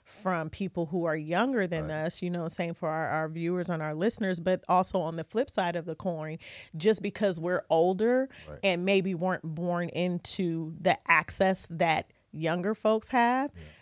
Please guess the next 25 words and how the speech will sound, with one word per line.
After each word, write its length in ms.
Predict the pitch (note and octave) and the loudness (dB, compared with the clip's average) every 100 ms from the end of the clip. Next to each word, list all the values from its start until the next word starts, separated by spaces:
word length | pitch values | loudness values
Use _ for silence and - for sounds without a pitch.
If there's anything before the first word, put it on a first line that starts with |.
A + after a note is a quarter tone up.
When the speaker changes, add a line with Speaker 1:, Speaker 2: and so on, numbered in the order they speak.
| - | -4
Speaker 1:
doesn't 380 | E3 G#3+ G#3 F3+ | 6 6 6 2
mean 600 | F3+ F#3+ G3+ D#3 D#3 D#3+ - _ | 0 2 2 0 -4 -8 -12 _
that 300 | - F#3 E3+ | 0 4 6
we're 140 | F3 F3+ | 4 0
not 200 | E3+ - | 0 -4
capable 520 | - F3 F3 D#3+ D#3+ | -2 -2 -2 -2 -4
and 100 | D#3 | -4
don't 220 | E3 D#3+ | -6 -4
understand 500 | D#3 D3 - D3 D3 | -6 -6 -6 -6 -6
and 80 | C3 | -8
can't 260 | - D#3+ - | -6 -6 -6
navigate 600 | E3 D#3 D3+ D#3+ D3 C#3+ | -4 -4 -4 -6 -8 -8
the 60 | C#3 | -8
landscape 560 | D3+ B2 B2 - - | -6 -6 -6 -8 -10
of 80 | - | -8
Speaker 2:
Right. 60 | - | -6
Speaker 1:
social 300 | - - C3+ | -6 -6 -8
media 340 | C#3 A2 C3 | -8 -8 -8
and 200 | G#2 D3 | -8 -8
Speaker 2:
Right. 60 | D3+ | -6
Speaker 1:
digital 360 | D3 - - | -6 -6 -10
media 340 | - - - B2 | -10 -10 -8 -8
as 140 | - | -8
well. 280 | C3+ - - | -8 -10 -12
So. 300 | - - - | -12 -12 -12